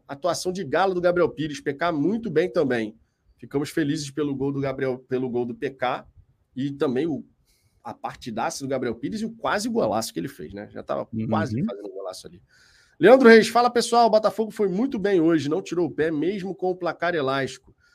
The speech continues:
Speaker 1: Um ponto que chamou bastante a atenção, né? Mantendo aquela rotação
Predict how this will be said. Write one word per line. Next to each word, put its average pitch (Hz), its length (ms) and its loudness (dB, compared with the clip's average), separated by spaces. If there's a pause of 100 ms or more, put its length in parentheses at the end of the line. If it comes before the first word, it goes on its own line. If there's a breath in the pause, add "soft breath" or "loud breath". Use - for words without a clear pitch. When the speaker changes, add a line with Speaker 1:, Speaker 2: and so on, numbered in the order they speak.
(220)
Speaker 1:
Um 113 80 -14
ponto 135 260 -6
que - 80 -10
chamou 147 220 0
bastante 147 440 -6
a 156 40 -6
atenção, 147 520 -8
né? 175 160 -4
Mantendo 151 440 -6
aquela 175 260 -8
rotação 156 640 -8